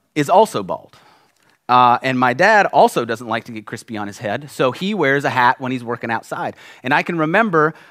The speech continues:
uh, a time when we were doing a, a fundraiser at church, um, and so we were in and outside of the church all day long. Um, and so my dad had his hat on, and actually it was the night before that we were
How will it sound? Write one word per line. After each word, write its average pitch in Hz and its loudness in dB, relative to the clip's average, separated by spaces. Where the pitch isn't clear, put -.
uh, 135 4
a 131 0
time 190 2
when 147 -2
we 160 0
were 160 2
doing 151 -2
a, 135 4
a 123 0
fundraiser 151 0
at - -6
church, - -4
um, 131 0
and 123 -8
so 135 -4
we 131 -4
were 131 -2
in 139 0
and 143 0
outside 135 2
of 120 -12
the 120 -8
church 127 -8
all 131 -2
day 127 -2
long. 123 -2
Um, 120 0
and 131 -4
so - -10
my 135 0
dad 160 2
had 160 2
his 143 -4
hat 143 4
on, 139 2
and 131 -2
actually 151 -2
it 143 -4
was 131 -4
the 135 -4
night 143 0
before 156 -2
that 143 -4
we 135 -4
were 123 -4